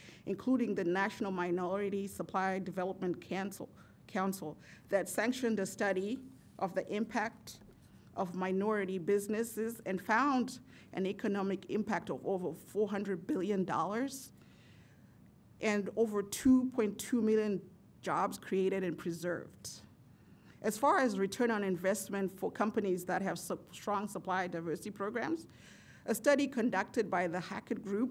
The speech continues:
that's based out of An-, Atlanta found that those companies that, those companies that had great programs generated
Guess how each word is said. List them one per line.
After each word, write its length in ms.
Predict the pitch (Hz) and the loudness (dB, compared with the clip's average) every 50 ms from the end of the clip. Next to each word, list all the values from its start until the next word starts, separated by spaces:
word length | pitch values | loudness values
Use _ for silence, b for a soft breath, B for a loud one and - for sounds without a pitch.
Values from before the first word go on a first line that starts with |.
| - - - | -2 -6 -4
that's 180 | - 156 160 - | -4 -4 -4 -2
based 260 | - 190 202 208 - | -2 -4 -4 -2 -2
out 140 | 190 190 208 | -4 -4 -4
of 100 | 196 - | -2 -4
An-, 200 | 180 156 151 - - - | -4 -4 -4 -8 -12 -14
Atlanta 680 | - - - 185 196 240 285 269 - - 175 160 170 175 B B B B B B | -14 -8 -4 0 0 2 2 0 0 -2 -4 -4 -4 -8 B B B B B B
found 360 | - - 220 233 240 233 226 | 2 6 8 8 8 8 6
that 300 | 190 190 160 107 - - | 6 4 2 2 0 0
those 160 | 208 208 196 202 | 0 0 0 0
companies 560 | - - 277 - - 247 214 202 190 175 165 | -2 -2 -2 2 2 2 2 2 -2 -4 -4
that, 240 | - 160 139 147 - - - - - | -4 -4 -4 -4 -4 -10 -18 -20 -18
those 340 | - 165 185 208 220 240 226 | -14 -6 0 0 0 0 0
companies 460 | - - 254 285 269 - 226 214 190 | -2 0 0 0 2 2 0 0 0
that 140 | 196 190 196 | 0 0 0
had 280 | 196 208 - - - - | 0 0 -2 -2 -6 -8
great 580 | - 196 190 202 196 220 - - - - - - - - - - | -6 -2 0 0 0 -2 -4 -8 -16 -20 -20 -20 -20 -20 -20 -8
programs 540 | - - 214 214 220 220 208 214 214 214 B B B B B B B B | -2 0 0 2 2 2 2 2 0 -2 B B B B B B B B
generated 720 | - 208 220 247 247 240 220 202 202 190 185 185 - | 0 2 4 4 4 4 4 4 4 2 2 0 0